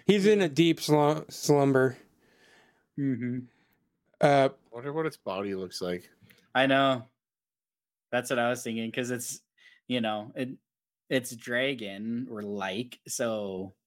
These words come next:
Speaker 2: you know, is it like, uh, yeah, I wonder if it's like, you know, kinda
Speaker 3: Picture
Speaker 2: slender
Speaker 3: more like
Speaker 2: body with wings, or
Speaker 3: See, I'm thinking more like Chinese dragon, where it's got arms and, like, like, four legs.
Speaker 2: Ooh, okay,
Speaker 3: Kind of
Speaker 2: yeah.
Speaker 3: like, uh,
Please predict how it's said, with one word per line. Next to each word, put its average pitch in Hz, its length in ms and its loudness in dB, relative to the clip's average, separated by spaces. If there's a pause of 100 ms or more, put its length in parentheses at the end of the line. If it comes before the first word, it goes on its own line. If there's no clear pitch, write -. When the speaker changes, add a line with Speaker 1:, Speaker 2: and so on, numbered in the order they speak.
(720)
Speaker 2:
you 120 200 -2
know, 101 200 -4
is 110 140 -6
it 101 160 -6
like, 104 300 -4
uh, 78 320 -4 (340)
yeah, 120 180 -2
I 123 120 -2
wonder 123 340 -4
if 117 140 -6
it's - 180 -10
like, 98 360 -8 (640)
you 110 120 -2
know, 98 240 -4
kinda 107 280 -4
Speaker 3:
Picture 107 60 -8
Speaker 2:
slender 110 680 -8
Speaker 3:
more 113 260 -6
like 107 160 -6
Speaker 2:
body 113 320 -4
with 113 240 -8
wings, 135 600 -6
or 101 640 -6 (100)
Speaker 3:
See, - 180 -4
I'm 131 80 -2
thinking 135 240 -6
more 120 160 -2
like 107 380 -6 (600)
Chinese 107 420 -4
dragon, 107 380 -2
where 98 120 -2
it's 92 120 -6
got 98 220 -4
arms 107 500 -4
and, 104 120 -6
like, 101 140 -4
like, 98 160 -4 (180)
four 107 240 -6
legs. 110 320 -4
Speaker 2:
Ooh, 123 800 -6
okay, 104 260 -4
Speaker 3:
Kind 104 120 -4
of 98 100 -8
Speaker 2:
yeah. 101 60 -4
Speaker 3:
like, 107 300 -6
uh, 95 240 0